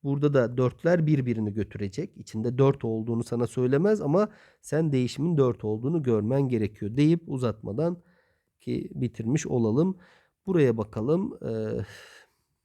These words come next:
mesela burada da kimya kanunları ile ilgili bir sorumuz var.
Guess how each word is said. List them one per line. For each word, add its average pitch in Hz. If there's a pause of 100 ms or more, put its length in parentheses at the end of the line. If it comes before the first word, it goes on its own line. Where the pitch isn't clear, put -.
(320)
mesela -
burada 120
da 165
kimya 151
kanunları 127
ile 120
ilgili 101
bir 95 (120)
sorumuz 101
var. 190